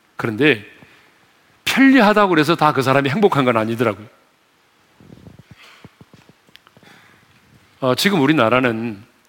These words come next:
천구백육십 년대, 칠십 년대와 비교해보면 그 시대와는 비교할 수 없을 정도로 잘 살고 있습니다.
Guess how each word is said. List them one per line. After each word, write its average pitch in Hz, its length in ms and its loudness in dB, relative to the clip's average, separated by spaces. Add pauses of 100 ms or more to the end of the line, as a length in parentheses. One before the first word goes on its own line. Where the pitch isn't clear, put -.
(360)
천구백육십 175 640 -2
년대, 123 300 0
칠십 185 280 -4
년대와 120 380 -2
비교해보면 113 880 -6 (1500)
그 214 280 2
시대와는 190 540 0
비교할 180 500 0
수 165 220 0
없을 156 300 2
정도로 123 840 0 (960)
잘 123 200 -4
살고 156 280 -2
있습니다. 107 320 -10